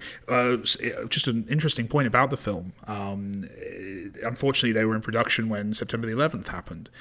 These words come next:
so they had to drastically change the ending of the movie,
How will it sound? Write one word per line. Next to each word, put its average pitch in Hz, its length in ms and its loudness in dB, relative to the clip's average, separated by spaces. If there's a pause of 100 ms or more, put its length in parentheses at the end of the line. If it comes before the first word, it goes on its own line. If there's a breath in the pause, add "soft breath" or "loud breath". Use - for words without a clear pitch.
(180 loud breath)
so - 100 -2
they 113 40 2
had 113 100 2
to 117 100 0
drastically 113 640 2
change 117 340 0
the 113 120 0
ending 104 240 -4
of 95 80 -10
the 104 80 -6
movie, 120 480 -2